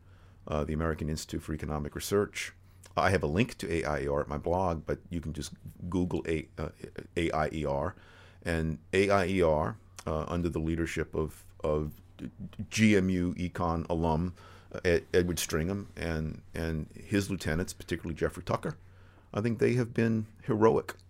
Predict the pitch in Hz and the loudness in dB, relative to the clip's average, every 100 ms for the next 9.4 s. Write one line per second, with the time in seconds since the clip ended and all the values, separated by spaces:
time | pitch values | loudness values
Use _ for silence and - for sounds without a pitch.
0 | - - - 82 80 - 95 90 - 95 | -20 -8 -2 -2 -2 -6 -4 -4 0 0
1 | 92 85 - - - 117 - - 95 107 | 0 -2 -6 -12 -8 -8 -8 -12 -8 4
2 | 104 131 - 110 92 87 85 82 92 87 | 8 8 8 6 6 4 2 2 0 0
3 | 85 85 80 92 120 104 65 - - - | 0 0 2 4 4 4 0 -8 -14 -18
4 | - 92 80 78 78 82 80 82 78 76 | -6 0 2 2 0 0 0 0 0 -2
5 | 76 71 71 73 71 69 73 73 69 80 | -4 -4 -4 -4 -4 -6 -8 -10 -4 0
6 | 123 78 - 73 - 85 76 80 71 76 | 0 0 -8 -10 -4 0 2 2 2 0
7 | 76 76 80 80 - 82 78 - 85 82 | 0 -2 -4 -6 -2 -2 -2 -4 -4 0
8 | 78 78 80 71 69 65 69 73 67 - | 0 -2 -2 -2 -4 -8 -8 -6 -8 -6
9 | 135 139 - - | -6 -6 -6 -12